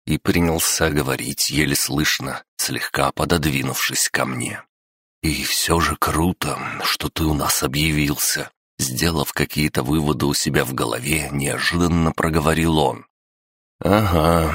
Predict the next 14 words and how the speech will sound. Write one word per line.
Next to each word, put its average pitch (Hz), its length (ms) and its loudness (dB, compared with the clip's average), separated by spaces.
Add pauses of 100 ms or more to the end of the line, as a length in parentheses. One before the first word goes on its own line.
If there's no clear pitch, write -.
(140)
я - 320 -2
тоже 71 460 0
так 73 200 -4
считаю», 67 800 -2 (220)
слегка 71 400 -2
усмехнувшись, - 880 0
проговорил 82 800 2
я. 67 380 -4 (720)
«Только 85 340 0
вот 92 300 0
меня, 90 340 4
знаешь, 85 380 0
что - 240 0
беспокоит?» 82 880 0